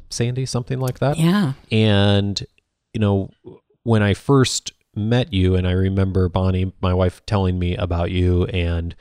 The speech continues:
Speaker 1: your work, I was really fascinated by what you were doing in your work. I had never really heard much about,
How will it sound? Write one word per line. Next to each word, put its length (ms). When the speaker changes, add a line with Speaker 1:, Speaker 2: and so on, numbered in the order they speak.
Speaker 1:
your 240
work, 420
I 60
was 180
really 520
fascinated 840
by 500
what 240
you 80
were 80
doing 400
in 100
your 120
work. 320
I 240
had 180
never 340
really 340
heard 260
much 240
about, 320